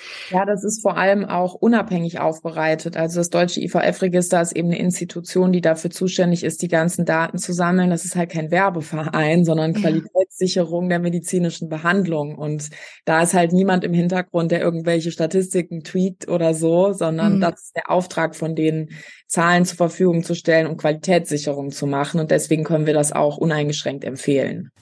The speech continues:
Speaker 2: Ja, super. Vielen Dank für den Hinweis. Wenn jetzt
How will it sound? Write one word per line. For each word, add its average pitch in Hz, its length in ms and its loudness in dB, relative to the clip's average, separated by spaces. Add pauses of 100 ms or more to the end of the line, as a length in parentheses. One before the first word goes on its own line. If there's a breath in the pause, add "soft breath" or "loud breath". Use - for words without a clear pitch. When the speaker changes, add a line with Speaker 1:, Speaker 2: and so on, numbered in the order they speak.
(160)
Speaker 2:
Ja, 180 400 2 (100)
super. 185 460 0
Vielen 202 300 0
Dank 185 200 2
für - 140 -4
den 180 160 0
Hinweis. 170 640 0 (1400 loud breath)
Wenn 254 640 2 (760)
jetzt 214 440 -2